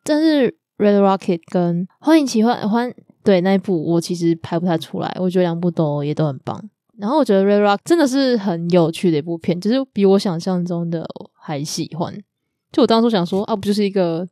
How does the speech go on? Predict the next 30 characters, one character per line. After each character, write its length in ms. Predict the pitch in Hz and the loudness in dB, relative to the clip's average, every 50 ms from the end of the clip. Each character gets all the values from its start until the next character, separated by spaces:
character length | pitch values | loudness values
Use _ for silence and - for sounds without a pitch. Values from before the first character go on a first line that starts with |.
| _ _ | _ _
很 180 | - 185 170 165 | -2 -2 0 0
白 200 | - 165 160 165 | 0 -2 0 0
烂 200 | 185 185 180 170 | 0 2 2 4
中 160 | 175 170 170 | 4 4 2
年 140 | 170 160 156 | 2 0 -2
男 200 | 156 147 147 151 | -2 -4 -4 -4
子 120 | 151 - - | -6 -6 -8
的 80 | - | -4
故 200 | - - - 143 | -2 -2 -2 -2
事 260 | 175 - - 165 - - | -2 -6 -6 -6 -8 -8
嘛？ 180 | - - - - - | -10 -14 -14 -10 -6
但 300 | 190 190 185 180 185 185 | -4 -2 -2 -4 -6 -8
他 260 | - - 175 165 165 | -8 -8 -6 -6 -2
真 140 | 165 170 160 | -2 -2 -2
的 420 | 156 156 160 - - - - _ _ _ _ _ _ _ _ _ _ _ _ - | -2 -4 -6 -6 -8 -12 -16 _ _ _ _ _ _ _ _ _ _ _ _ -2
就， 200 | - 370 349 359 | -2 -2 -2 0
就 140 | - - 311 | -2 0 0
很 140 | 294 214 208 | 2 2 4
有 160 | 214 196 180 | 2 2 2
趣 220 | 170 - 254 226 | 0 2 2 2
啊。 120 | 190 180 175 | 4 4 2
然 120 | 175 180 | 0 0
后 60 | 196 | 0
他 80 | 220 220 | 0 0
的 80 | 214 | 0
整 100 | 185 180 | 0 0
个 100 | 170 170 | -2 -2
摄 260 | 175 - - 220 185 156 | -4 0 0 0 0 0
影 160 | 147 143 165 | -2 -6 -4
或 260 | 175 185 190 185 165 | 0 0 0 0 0